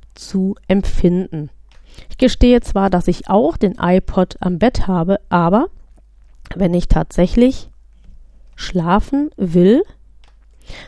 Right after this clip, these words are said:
dann nutze ich ihn, um irgendwelche meditativen Sachen abzuspielen. Und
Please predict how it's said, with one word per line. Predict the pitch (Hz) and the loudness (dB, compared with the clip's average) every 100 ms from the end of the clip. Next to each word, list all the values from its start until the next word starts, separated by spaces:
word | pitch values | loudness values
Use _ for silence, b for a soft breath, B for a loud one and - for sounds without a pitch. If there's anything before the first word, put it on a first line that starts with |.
| B | B
dann | 202 214 | 2 4
nutze | 240 247 - | 2 0 -4
ich | 240 - | -6 -2
ihn, | 220 226 214 - | 2 2 0 -4
um | - 190 | -2 -2
irgendwelche | 196 190 180 165 180 | -2 -2 0 2 2
meditativen | 175 170 - 175 - 240 277 214 | 0 0 2 2 -2 0 0 0
Sachen | 165 160 - 220 262 - - - - | 0 -2 -2 -2 -4 -8 -20 -20 -8
abzuspielen. | - - - - - - 220 254 359 - _ _ _ _ b b b b b - _ | -8 -6 -10 -8 -6 -2 0 0 -2 -8 _ _ _ _ b b b b b -20 _
Und | 196 185 294 - | -2 0 0 -4